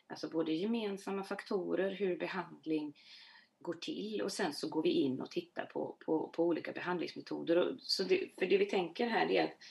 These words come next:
en del av de som går vår utbildning, de tänker vi jobba med behandling och ska göra det. Och det här är en jättebra grund för att kunna gå in och applicera sin, sin vanliga grundläggande K B T-kunskap och börja jobba med trauma, K B T med traumafokus helt enkelt.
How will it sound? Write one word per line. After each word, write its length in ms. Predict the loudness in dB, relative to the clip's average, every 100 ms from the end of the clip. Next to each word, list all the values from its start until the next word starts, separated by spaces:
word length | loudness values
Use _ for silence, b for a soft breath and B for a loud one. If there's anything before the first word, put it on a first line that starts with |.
| B -2
en 120 | 4
del 220 | 6 8
av 60 | 6
de 140 | 4
som 140 | 2
går 100 | 0
vår 100 | 2
utbildning, 600 | 2 0 -6 -2 -2 -2 -8 -16
de 100 | -10
tänker 260 | -6 -2
vi 260 | -2 -4 -6
jobba 320 | -6 -6 -6
med 120 | -8 -6
behandling 460 | -4 -6 -10 -18 -20 _ _ _ -10
och 180 | -8
ska 220 | -8 -8 -2
göra 240 | -2 -2
det. 80 | -4
Och 60 |
det 60 | -6
här 180 | -6 -2
är 60 |
en 120 | -2 -4
jättebra 460 | -8 -12 -6 -4
grund 360 | -2 -4 -6 -10 B B -12 -8
för 240 | -8 -8
att 140 | -12 -10
kunna 360 | -8 -6 -10 B B B B _ _ -12
gå 220 | 2 2
in 340 | 2 -2 -6 -8 -6
och 300 | -6 -4 -2
applicera 580 | -2 -2 0 0 0 -4
sin, 320 | -2 -2 -4 -8
sin 340 | -4 -2 -4 B B 2
vanliga 420 | 4 4 4 4
grundläggande 540 | 6 8 8 6 2
K 120 | 0
B 100 | -2
T-kunskap 720 | 2 2 2 -4 -4 -4 -4 -4
och 100 | 0
börja 140 | 0
jobba 300 | 0 0 0
med 160 | 0 0
trauma, 320 | -2 -2 -4 -10 -4
K 100 | -2
B 120 | 0
T 120 | 0
med 100 | 0
traumafokus 600 | 0 -2 -4 -4 -2 0
helt 180 | 0 -2
enkelt. 280 | -4 -6